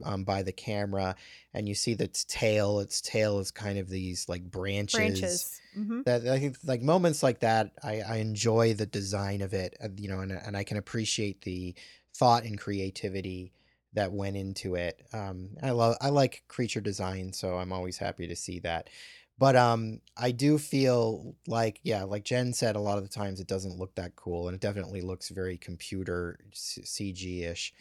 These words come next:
Speaker 1: One thing I noticed about this movie this time, and, and it's funny because we, we didn't get very far, and we intend to watch more of it, but we started watching Servant,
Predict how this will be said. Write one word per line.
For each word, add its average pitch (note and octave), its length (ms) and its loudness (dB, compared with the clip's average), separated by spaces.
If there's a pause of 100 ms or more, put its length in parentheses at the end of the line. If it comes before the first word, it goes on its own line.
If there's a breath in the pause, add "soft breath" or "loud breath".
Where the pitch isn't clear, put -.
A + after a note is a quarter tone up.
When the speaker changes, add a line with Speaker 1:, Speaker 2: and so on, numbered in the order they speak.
(100)
Speaker 1:
One E3+ 180 -2
thing D#4 180 -2
I D3+ 80 4
noticed C3+ 400 4
about A#2 180 2
this A2 180 -2
movie A2+ 340 -2
this G2+ 260 -2
time, G#2+ 420 -4
and, F#2+ 340 -6
and G2+ 140 -6
it's F#2+ 100 -8
funny C3 300 2
because G#2 500 -2
we, G#2 440 -2 (500 soft breath)
we B2 140 2
didn't F3 200 4
get C3+ 160 2
very B2 220 2
far, A2 400 4
and G#2+ 100 0
we G2+ 120 -2
intend A2+ 300 -4
to A2 80 2
watch G2+ 300 2
more C3+ 220 4
of C3 80 4
it, A#2 100 6
but G2+ 100 -4
we A2+ 100 -2
started C#3+ 320 4
watching A2+ 360 0
Servant, G#2+ 800 0